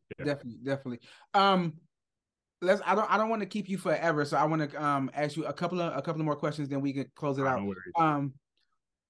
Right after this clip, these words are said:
Speaker 2: with your business and the way you run it, do you have employees, or are you like a, like, just solo?
Speaker 1: I'm just solo. Um, it's like a ver-, it's a,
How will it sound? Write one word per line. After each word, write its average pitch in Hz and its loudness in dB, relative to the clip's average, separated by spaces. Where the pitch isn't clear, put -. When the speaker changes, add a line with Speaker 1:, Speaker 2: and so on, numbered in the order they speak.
Speaker 2:
with 208 4
your 220 6
business 151 2
and 170 0
the 160 4
way 175 6
you 185 4
run 156 4
it, 135 -4
do 151 -2
you 170 0
have 185 4
employees, 175 0
or 156 2
are 151 2
you 165 -2
like 156 -2
a, 139 0
like, 139 0
just 139 -6
solo? 113 -2
Speaker 1:
I'm 127 2
just 143 2
solo. 147 4
Um, 120 4
it's 113 -6
like 135 2
a 127 2
ver-, 127 2
it's 123 -2
a, 131 0